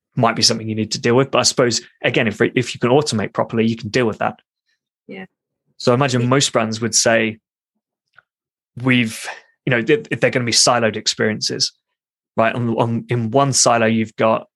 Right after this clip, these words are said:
Speaker 1: you signed up to be alerted when this product comes in stock. And in the other silo, you've got, you purchased a different model. Right. So for most brands, the experience would be you go down that purchase route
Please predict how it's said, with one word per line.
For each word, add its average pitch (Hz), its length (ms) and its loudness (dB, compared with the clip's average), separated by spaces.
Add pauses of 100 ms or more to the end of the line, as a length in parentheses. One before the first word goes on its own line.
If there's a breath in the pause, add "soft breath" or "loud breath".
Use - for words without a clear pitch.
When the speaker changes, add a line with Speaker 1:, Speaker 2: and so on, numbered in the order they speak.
Speaker 1:
you 120 140 -6
signed 120 300 2
up - 100 -6
to - 80 -14
be 110 100 0
alerted 113 420 0
when 110 100 -4
this 107 120 -6
product 127 300 -4
comes 107 220 -6
in 101 80 -12
stock. - 440 0 (680)
And 120 100 0
in 117 80 0
the 117 100 4
other 131 140 2
silo, 107 360 2
you've 110 320 0
got, 113 300 2 (760)
you 127 200 -2
purchased - 480 0
a 113 40 -2
different 110 360 -4
model. 110 320 -4 (1500)
Right. 117 140 2
So 113 160 2
for 120 120 0
most 131 320 2
brands, 110 340 -2
the 117 80 2
experience 113 480 0
would 110 140 -4
be 113 440 0 (640)
you 120 140 0
go 113 180 2
down 117 220 2
that 110 160 -4
purchase - 440 -2
route 113 260 -2